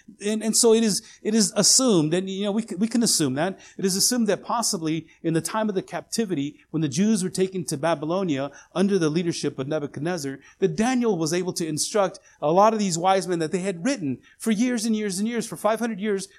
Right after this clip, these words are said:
they're reading this stuff, then all of a sudden they're saying, "Hey, look, there's that, that sign that we learned about. You know, what, what was that Jew's name? Daniel. Oh, yeah, Daniel's writings. Look, there it goes. That, that's, let's go see." And they mounted up,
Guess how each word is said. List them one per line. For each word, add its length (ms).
they're 100
reading 320
this 160
stuff, 240
then 120
all 120
of 60
a 60
sudden 280
they're 80
saying, 240
"Hey, 140
look, 460
there's 220
that, 400
that 240
sign 340
that 100
we 80
learned 240
about. 280
You 80
know, 80
what, 160
what 160
was 100
that 180
Jew's 240
name? 140
Daniel. 340
Oh, 40
yeah, 160
Daniel's 360
writings. 440
Look, 320
there 180
it 60
goes. 480
That, 160
that's, 300
let's 220
go 120
see." 460
And 140
they 80
mounted 420
up, 300